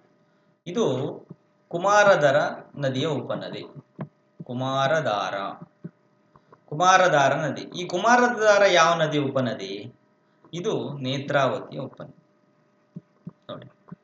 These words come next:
ಎಷ್ಟೊಂದು ಉಪನದಿಗಳು ಬಂದಿರುವಂತ. ಇಲ್ಲಿ ಗುಂಡ್ಯಾ ಅನ್ನುವಂತಹ ಒಂದು ನ-, ಉಪನ್-, ಏನಿದೆ, ವ್ಯವಸ್ಥೆ ಏನಿದೆ, ಇಲ್ಲಿ ಗುಂಡ್ಯಾ ನದಿಗೆ ಅಡ್ಡಲಾಗಿ ಒಂದು ಕೆಲವೊಂದು ತೊರೆಗಳಿಂದ ಒಂದು,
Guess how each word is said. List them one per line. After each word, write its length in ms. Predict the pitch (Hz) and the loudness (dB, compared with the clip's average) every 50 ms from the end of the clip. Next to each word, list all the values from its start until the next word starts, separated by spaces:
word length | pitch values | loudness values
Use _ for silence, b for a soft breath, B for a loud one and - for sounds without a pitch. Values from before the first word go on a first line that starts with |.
| - _ _ | -20 _ _
ಎಷ್ಟೊಂದು 480 | - - - - 139 143 147 147 147 143 131 120 110 98 92 - - - _ _ _ _ _ _ _ _ _ _ _ _ _ _ _ _ _ _ _ _ _ _ _ | -16 -16 -10 -8 -6 -4 -2 -2 -2 -2 -2 -2 -2 -4 -6 -8 -12 -18 _ _ _ _ _ _ _ _ _ _ _ _ _ _ _ _ _ _ _ _ _ _ _
ಉಪನದಿಗಳು 600 | 131 127 - 160 160 156 139 123 120 117 131 143 | -14 -2 2 2 2 4 2 -2 -2 0 0 0
ಬಂದಿರುವಂತ. 500 | 143 135 120 113 - 98 90 80 - - - - _ _ _ _ | 0 0 -2 -2 -6 -10 -12 -14 -16 -18 -20 -20 _ _ _ _
ಇಲ್ಲಿ 180 | 156 180 175 151 | -8 -6 -4 -4
ಗುಂಡ್ಯಾ 460 | 127 131 127 131 143 139 160 165 160 | -4 -4 -4 -4 -2 2 2 4 4
ಅನ್ನುವಂತಹ 640 | 160 - 135 143 139 135 131 127 127 123 - - 127 | 4 4 2 -2 -2 -4 -4 -6 -6 -8 -8 -6 -6
ಒಂದು 460 | 120 110 107 104 107 110 117 123 135 | -4 -4 -6 -6 -8 -8 -8 -8 -10
ನ-, 120 | - 120 101 | -10 -12 -12
ಉಪನ್-, 600 | 92 92 95 117 120 131 127 123 117 117 - - | -10 -10 -12 -8 -4 -4 -2 -2 -4 -6 -8 -8
ಏನಿದೆ, 640 | 120 123 123 123 117 117 - 92 92 - - - | -6 -4 -4 -4 -4 -4 -6 -8 -8 -10 -10 -10
ವ್ಯವಸ್ಥೆ 420 | - 127 123 143 147 147 - 156 147 | -8 -2 0 0 0 0 -2 -2 -2
ಏನಿದೆ, 300 | 135 120 117 107 - 92 | -2 -2 -4 -6 -10 -12
ಇಲ್ಲಿ 680 | - - 147 185 208 214 185 147 131 135 - - - - _ _ _ _ _ _ _ _ _ | -12 -10 -10 -8 -6 -4 -2 -2 -2 -4 -6 -10 -14 -18 _ _ _ _ _ _ _ _ _
ಗುಂಡ್ಯಾ 420 | 135 131 135 139 160 165 170 165 | -10 -8 -6 -2 0 2 2 2
ನದಿಗೆ 460 | 165 156 147 143 147 147 147 147 147 143 | 2 0 -2 -2 -4 -4 -2 0 0 0
ಅಡ್ಡಲಾಗಿ 720 | - - 127 123 127 139 139 143 135 135 131 127 135 139 | 0 0 -4 -2 -2 0 2 2 2 2 2 -2 -6 -4
ಒಂದು 280 | 135 131 131 127 123 123 | -2 -2 -2 -2 -4 -6
ಕೆಲವೊಂದು 540 | - 123 123 143 151 156 156 147 147 147 | -6 -6 -4 -2 -2 0 0 0 -2 -2
ತೊರೆಗಳಿಂದ 640 | 143 135 131 143 160 151 151 143 139 139 139 139 139 | 0 0 0 0 2 0 0 0 0 -2 -4 -4 -2
ಒಂದು, 800 | 170 175 160 139 123 120 123 120 123 117 107 98 - - - | -2 0 0 0 -2 -2 -4 -4 -4 -4 -4 -6 -8 -10 -16